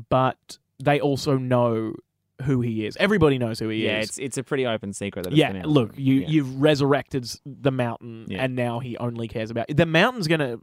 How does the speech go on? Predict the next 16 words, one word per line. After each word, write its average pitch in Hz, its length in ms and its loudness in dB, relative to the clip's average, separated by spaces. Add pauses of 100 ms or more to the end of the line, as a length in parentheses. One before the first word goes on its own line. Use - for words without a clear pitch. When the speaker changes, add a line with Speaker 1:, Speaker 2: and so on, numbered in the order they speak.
Speaker 1:
like, 135 220 -2 (100)
he's 170 280 0
gonna 139 180 -4
have 123 260 -4 (420)
something 127 460 -6
very 127 400 2
interesting 117 500 -10
this 110 160 -10
season 104 320 -8
after, 120 220 -6
like, 120 240 -2 (380)
just 156 200 -6
taking 143 580 0
that 127 240 -2
guy 120 440 -2
who 127 200 -6